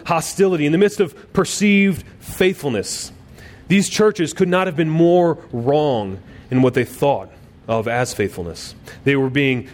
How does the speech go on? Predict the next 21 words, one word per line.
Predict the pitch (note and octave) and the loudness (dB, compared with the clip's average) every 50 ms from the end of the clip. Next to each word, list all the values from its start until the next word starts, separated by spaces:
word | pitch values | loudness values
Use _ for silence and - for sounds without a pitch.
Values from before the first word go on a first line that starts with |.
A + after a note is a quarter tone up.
| - - | -16 -4
persecuted | - D#3+ D3+ - - C3+ - - B2 A2+ G2+ F#2+ E2+ | -2 0 0 0 -4 -8 -6 -4 -2 -2 -2 -4 -4
for. | - A2+ G#2+ F#2+ F2+ E2+ D#2 - - - - | -2 -2 0 0 0 -2 -6 -12 -20 -6 -4
The | - D3 | -2 -2
stance | - - G#3 G#3+ A#3 A3+ - | 0 2 2 2 2 0 -2
these | G3 F3 C3+ | -4 -6 -2
Bible-believing | B2 D3+ D#3 F3+ F#3 E3+ F3 D3+ B2+ C3+ B2+ C3 C#3 C#3+ C#3 C#3+ C3 | -2 0 0 0 -2 -2 -6 -4 -4 -2 0 2 2 2 0 -2 -4
churches | - - C#3 C3+ C3 - A2 - - | -2 0 0 0 0 -4 -8 -10 -8
took | - - D3+ C3 G#2 - - - - - - - - - - - - - - | 0 0 0 0 0 -4 -12 -20 -20 -20 -20 -20 -20 -20 -20 -20 -20 -6 -4
was | C3 A#2 A2 | -4 -2 0
reprehensible, | C3 C#3 C#3+ C3+ B2 G#2 G2+ B2+ C3 B2+ - G#2 F2 E2+ D#2+ - - - - - - - - - - - - - | 0 0 0 -2 -6 -6 -4 -6 -6 -4 -6 -8 -8 -10 -12 -14 -18 -20 -20 -20 -20 -20 -20 -20 -20 -20 -4 -2
both | C3+ A#2+ - | -2 -2 0
culturally, | - - D#3 E3 D#3 - F3 E3 D3+ E3 E3 D#3+ | -2 -2 0 0 0 0 0 2 2 2 2 2
but | C3 C#3 - - | 0 -2 -4 -4
far | - - - D#3+ E3 E3 E3 E3 D#3+ D3+ C3+ - - - | -8 -2 0 2 2 2 2 2 0 -2 -4 -8 -12 -4
more | - C3 C3 | 0 0 0
important, | C3 A#2 - D3 C#3+ C#3 | 0 0 0 0 0 0
it | D3 | -2
was | D3+ C3+ A2+ | -4 -2 0
represent-, | C3 C3+ C3+ - B2 G#2+ A#2+ C3+ A2+ C3+ A#2+ | 0 0 0 -2 -6 -4 -4 -4 -4 -2 0
reprehensible | C3+ C#3+ D#3+ D#3 - D3 C3 A2 G#2 D3+ C#3+ C3+ - A#2 A#2 G#2 F#2+ | 0 0 0 -2 -2 -4 -4 -2 0 -2 -2 -2 -4 -4 -4 -4 -4
biblically. | G2 G2+ F#2+ C3+ C3+ C3 B2 F#2+ - - F#2 E2 | -4 -2 -2 -2 0 0 -4 -6 -6 -8 -10 -10